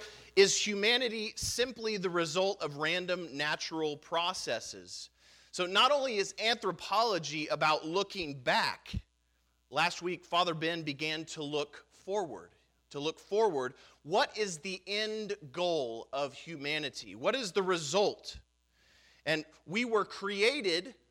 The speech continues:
past tense, right? We were created in the image of Jesus,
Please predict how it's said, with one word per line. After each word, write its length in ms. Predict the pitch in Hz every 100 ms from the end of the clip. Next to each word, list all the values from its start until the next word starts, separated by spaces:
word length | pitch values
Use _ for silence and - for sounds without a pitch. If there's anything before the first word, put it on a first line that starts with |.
| _ -
past 320 | 196 262 -
tense, 200 | 170 165
right? 160 | 185 175
We 120 | 196
were 120 | 180
created 760 | - 190 190 202 269 226 190 160
in 240 | 190 202 165
the 200 | 180 -
image 580 | 185 220 220 175 170 180 -
of 240 | 165 170
Jesus, 1000 | 139 156 220 269 151 110 - - -